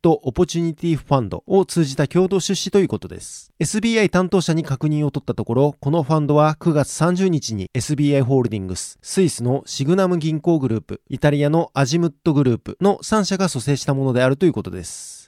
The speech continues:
このファンドは最大七千五百万米ドル、日本円にして約八十三点八億円まで資金調達し、主にディーエルティーインフラ、分散型金融、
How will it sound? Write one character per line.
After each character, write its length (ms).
こ 100
の 100
フ 60
ァ 80
ン 40
ド 80
は 140
最 300
大 180
七 180
千 220
五 80
百 200
万 220
米 160
ド 80
ル、 240
日 80
本 160
円 80
に 60
し 80
て 80
約 240
八 240
十 160
三 200
点 200
八 240
億 180
円 100
ま 120
で 120
資 140
金 160
調 160
達 160
し、 340
主 200
に 160
デ 100
ィ 60
ー 60
エ 20
ル 100
テ 80
ィ 140
ー 60
イ 20
ン 80
フ 100
ラ、 220
分 180
散 180
型 200
金 240
融、 260